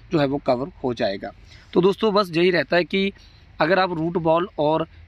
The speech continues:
ये बास्केट निकाल कर पौधा लगाते हैं तो कुछ दिन के लिए पौधा मुरझाता है, पत्तियां पीली हो जाती हैं, एक बार पत्तियां पूरी गिर जाती हैं और आपका पौधा जो है वो फिर लॉन्ग टाइम के लिए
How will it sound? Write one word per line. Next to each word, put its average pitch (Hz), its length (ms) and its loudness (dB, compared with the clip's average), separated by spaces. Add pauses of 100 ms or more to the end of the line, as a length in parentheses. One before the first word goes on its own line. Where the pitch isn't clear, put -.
ये 170 60 4
बास्केट 147 460 0
निकाल 147 300 2
कर 165 160 -2
पौधा 147 280 2
लगाते 127 400 0
हैं 147 80 2
तो 160 80 2
कुछ 170 180 0
दिन 160 200 2
के 180 140 2
लिए 175 160 4
पौधा 147 300 2
मुरझाता 131 500 2
है, 147 140 2
पत्तियां 151 360 0
पीली 165 220 4
हो 165 120 4
जाती 143 240 2
हैं, 165 80 4
एक 165 60 -6
बार 170 240 4
पत्तियां 170 280 0
पूरी 175 240 2
गिर 147 180 2
जाती 156 360 2
हैं 175 180 4 (400)
और 196 200 2 (240)
आपका 151 280 2
पौधा 151 300 0
जो 151 140 -2
है 135 140 0
वो 147 180 0
फिर 160 140 0
लॉन्ग 165 380 4
टाइम 165 180 4
के 143 160 0
लिए 135 280 0